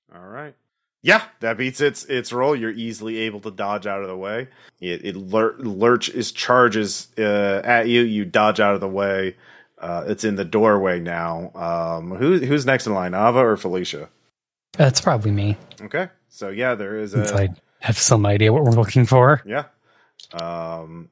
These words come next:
Speaker 1: it is, there is a, uh, angry, bloodstained, uh, uh, uh, courier in front of you.
Speaker 2: I'm just gonna kick it.
Speaker 1: Okay.
Speaker 2: That's a three.
Speaker 1: Okay. All right, it manages to dodge out of the way. Um,
Speaker 2: Of course.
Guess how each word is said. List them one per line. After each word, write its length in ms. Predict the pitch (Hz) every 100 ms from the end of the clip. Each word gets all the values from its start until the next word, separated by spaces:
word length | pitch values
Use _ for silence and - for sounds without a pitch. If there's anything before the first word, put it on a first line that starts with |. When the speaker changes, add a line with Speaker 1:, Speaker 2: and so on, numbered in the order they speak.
| _
Speaker 1:
it 140 | 95
is, 200 | 98 95
there 340 | 113 117 120 120
is 160 | 120 123
a, 340 | 117 113 117
uh, 540 | 113 113 113 113 113 101 98
angry, 500 | 117 120 120 123 120
bloodstained, 960 | 101 95 104 110 104 - 117 117 113 113
uh, 40 |
uh, 840 | 113 113 113 117 110 107 107 - 113
uh, 40 | 113
courier 420 | 117 151 151 - _ _ _ _ _ _ - -
in 120 | 87
front 240 | 90 82
of 100 | -
you. 80 | 78
Speaker 2:
I'm 80 | 160
just 120 | 240
gonna 120 | 247 135
kick 220 | 139 139
it. 160 | 123 - _ 107
Speaker 1:
Okay. 220 | 123 180 - _ _ _ _ _ -
Speaker 2:
That's 240 | 101 -
a 320 | 101 92 92 90
three. 460 | - 110 120 123 - _ _ _ 87
Speaker 1:
Okay. 240 | - 135 - _ - _ -
All 80 | 127
right, 160 | 123
it 100 | 117
manages 580 | 113 110 107 92 110 98
to 100 | -
dodge 320 | 92 98 101 101
out 160 | 98
of 60 | 95
the 80 | 90
way. 260 | 90 151 - _ _ _
Um, 420 | 90 87 87 85 85
Speaker 2:
Of 160 | -
course. 580 | - - - - -